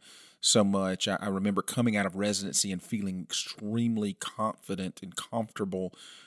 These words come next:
uh, in what I had learned and in how I could care for patients.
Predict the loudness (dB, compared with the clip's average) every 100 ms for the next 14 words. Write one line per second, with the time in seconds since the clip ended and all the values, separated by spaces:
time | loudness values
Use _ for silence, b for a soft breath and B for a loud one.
0 | B 2 2 2 0 0 2 2 2 0
1 | -2 -2 -4 0 0 0 -2 -4 -6 -6
2 | -6 -6 -10 -4 -2 -2 -4 -6 -8 -8
3 | -4 -4 -4 -10 -4 -4 -2 -6 -8 -8